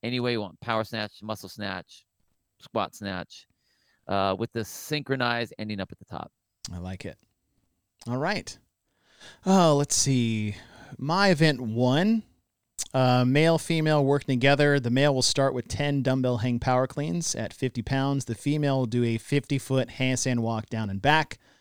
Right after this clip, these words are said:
Speaker 2: When she gets back, they'll switch. So she'll do the ten hang power cleans, and he will do the handstand walk, and then they will switch with their male and female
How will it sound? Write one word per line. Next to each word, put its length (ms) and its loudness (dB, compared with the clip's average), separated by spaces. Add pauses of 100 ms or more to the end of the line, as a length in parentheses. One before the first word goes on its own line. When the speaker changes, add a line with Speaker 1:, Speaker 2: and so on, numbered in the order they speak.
(300)
Speaker 2:
When 220 0
she 240 4
gets 180 0
back, 400 2
they'll 200 -2
switch. 600 2
So 140 -2
she'll 260 2
do 160 2
the 80 0
ten 220 -2
hang 180 0
power 260 2
cleans, 340 0
and 100 -4
he 240 -2
will 140 0
do 120 2
the 60 2
handstand 440 0
walk, 440 -2
and 120 -4
then 120 0
they 160 2
will 100 0
switch 400 -2
with 140 -4
their 160 0
male 440 2 (280)
and 160 -4
female 560 0